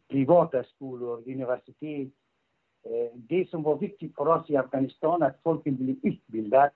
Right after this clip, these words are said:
och det blev det under de tjugo åren. Eh, privata sektorn utvecklades stort med banksystem, med olika flygbolag, med allt vi kan nämna. Vi var, vi var, vi var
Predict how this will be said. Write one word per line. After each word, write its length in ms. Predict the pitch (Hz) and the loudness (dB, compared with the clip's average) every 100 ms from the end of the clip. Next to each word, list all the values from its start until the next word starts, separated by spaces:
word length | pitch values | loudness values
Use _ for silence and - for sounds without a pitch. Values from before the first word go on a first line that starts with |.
| _ - - _ | _ -20 -20 _
och 120 | 135 | 0
det 100 | 135 | 2
blev 380 | 131 139 139 185 190 | 2 4 6 6 4
det 180 | 147 | 0
under 300 | 135 139 131 127 | 0 0 -2 0
de 140 | 139 | -4
tjugo 340 | 131 - 120 123 | -4 -14 -10 -8
åren. 440 | 120 113 104 107 _ _ _ _ _ 120 | -8 -8 -12 -18 _ _ _ _ _ -4
Eh, 420 | 123 123 120 120 - | -2 -2 -4 -6 -6
privata 500 | 147 151 175 165 143 | -2 6 6 6 0
sektorn 680 | - 180 - - 135 131 127 _ | -2 -4 -4 -8 -6 -6 -10 _
utvecklades 640 | 160 - 131 - 127 127 127 - - _ _ _ - - | -12 -6 -8 -4 -6 -6 -8 -18 -20 _ _ _ -20 0
stort 320 | 175 180 180 _ _ _ _ _ _ _ | 4 6 4 _ _ _ _ _ _ _
med 340 | - 131 131 | 0 2 2
banksystem, 1120 | 120 151 151 139 - 127 _ 143 143 135 123 | 2 2 2 0 -6 -18 _ -6 -2 -2 -2
med 320 | 120 123 123 120 _ _ _ _ _ | -4 -2 -4 -6 _ _ _ _ _
olika 380 | 135 131 127 123 | -8 -8 -6 -6
flygbolag, 920 | - 139 135 - 127 127 131 127 120 | 0 2 2 0 0 4 6 4 0
med 200 | - 135 | -8 -8
allt 320 | 175 233 269 - | -6 -2 -2 -2
vi 100 | 196 | -10
kan 220 | 190 185 | -6 -4
nämna. 420 | 185 180 156 135 131 | -6 -6 -4 -4 -4
Vi 120 | 143 | -6
var, 300 | 160 208 220 | 2 2 2
vi 120 | 196 | -2
var, 340 | 202 226 220 190 | 0 2 0 -4
vi 100 | 196 | -8
var 280 | 214 214 | -4 -4